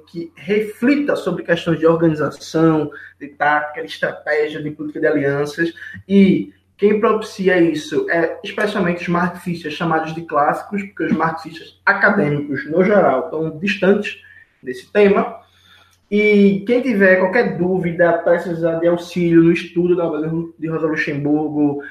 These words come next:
precisar de, de qualquer ajuda mesmo, pode vir falar comigo no Facebook, no Instagram, no Twitter, enfim, no, no Tinder. Não pode vir falar. <laughs>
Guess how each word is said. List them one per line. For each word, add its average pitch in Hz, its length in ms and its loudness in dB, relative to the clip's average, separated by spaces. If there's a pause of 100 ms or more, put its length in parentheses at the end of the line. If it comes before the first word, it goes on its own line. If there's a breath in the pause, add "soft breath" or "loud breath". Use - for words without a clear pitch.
(400 loud breath)
precisar 147 1400 0
de, 143 280 -6
de 139 220 -8
qualquer 208 500 0
ajuda 190 380 4
mesmo, 170 480 4
pode 208 240 2
vir 208 140 2
falar 202 240 0
comigo 165 580 0 (160)
no 147 180 -12
Facebook, 151 840 -8
no 143 340 -12
Instagram, 147 800 -2
no 143 220 -12
Twitter, 143 1040 2 (400 loud breath)
enfim, 156 360 -4
no, 147 260 -2 (140)
no 156 240 -6
Tinder. 196 600 6 (540 loud breath)
Não 143 260 -10
pode 311 320 2
vir 180 200 0
falar. 147 380 4
<laughs> - 100 -16